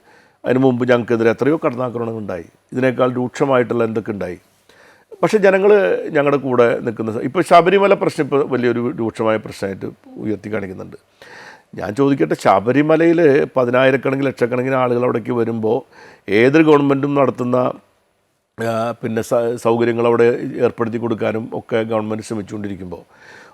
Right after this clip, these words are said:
അവിടെ എന്തോ അത്യാഹിതം സംഭവിച്ചുകൊണ്ടിരിക്കുന്നു എന്ന് പറയും. ഇപ്പോൾ ദേ പതുക്കെ പതുക്കെ കയറി കയറി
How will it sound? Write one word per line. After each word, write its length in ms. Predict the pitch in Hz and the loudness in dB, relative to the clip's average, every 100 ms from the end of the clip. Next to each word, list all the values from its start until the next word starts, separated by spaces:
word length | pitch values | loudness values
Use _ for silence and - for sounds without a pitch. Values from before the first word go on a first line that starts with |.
| _ - | _ -14
അവിടെ 120 | 101 160 | -10 -8
എന്തോ 120 | 185 | -6
അത്യാഹിതം 500 | 160 _ 147 156 165 190 | -8 _ -2 0 0 -4
സംഭവിച്ചുകൊണ്ടിരിക്കുന്നു 800 | 180 165 170 160 160 160 147 151 156 | -4 -2 -2 -2 -4 -4 -4 -4 -4
എന്ന് 120 | 147 | -2
പറയും. 240 | 143 135 131 | -2 -2 -2
ഇപ്പോൾ 140 | 143 147 | 0 0
ദേ 60 | 147 - | 0 0
പതുക്കെ 260 | 127 123 131 | -2 -2 -2
പതുക്കെ 260 | 143 123 135 | -2 -2 -6
കയറി 200 | 139 131 123 | -2 -2 -2
കയറി 240 | 131 131 | -2 -2